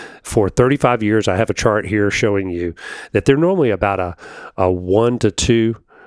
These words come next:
percent difference between the two. So if the treasury is at three, you're looking around a five percent thirty-year fixed,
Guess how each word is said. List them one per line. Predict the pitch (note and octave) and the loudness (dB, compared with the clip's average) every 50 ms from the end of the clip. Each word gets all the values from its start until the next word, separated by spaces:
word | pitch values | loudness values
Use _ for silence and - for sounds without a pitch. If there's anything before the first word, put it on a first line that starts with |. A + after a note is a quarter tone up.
| - - | -2 0
percent | - A2 - - - B2 A2 G2+ - G#2 | 0 2 2 0 0 0 -2 -2 -2 -2
difference | F#2+ G2+ G2 - - F2 - - - | -2 -2 0 0 -4 -4 -4 -4 -6
between | - - - G2+ F#2 F#2 | -6 -4 -2 -2 -2 -2
the | F2 - | -2 -4
two. | - - - - - - | -4 -6 -6 -8 -12 -10
So | - - A2+ F#2 | -4 0 0 0
if | E2 - | 0 -2
the | - - | -6 -8
treasury | - - - B2 B2 C3 B2 C#3+ C#3+ C3+ | -4 0 2 2 2 2 2 0 0 0
is | A#2+ - | 0 0
at | A2 - _ - | -2 -2 _ 0
three, | C3+ C3+ C#3 C#3+ C#3+ C#3+ C#3+ - - - - - - - _ _ _ _ _ | 2 2 2 2 0 -2 -6 -10 -16 -20 -20 -20 -20 -20 _ _ _ _ _
you're | - G#2 G#2 | 0 2 2
looking | G2 G#2+ - A#2 G2+ | 2 2 0 0 0
around | F#2+ F#2 G2 F#2+ F2+ | 0 2 0 0 -2
a | E2+ | -2
five | - - F#2+ F2+ F2+ - | -2 0 0 0 0 0
percent | - F#2 - - - F2+ F2 - - | -2 -4 -4 -2 -4 -4 -4 -2 -2
thirty-year | G2 F2+ E2+ E2 D#2+ D#2 | -2 0 0 -2 -4 -4
fixed, | - - - - - - - - - - | -6 -6 -10 -10 -10 -8 -8 -8 -8 -10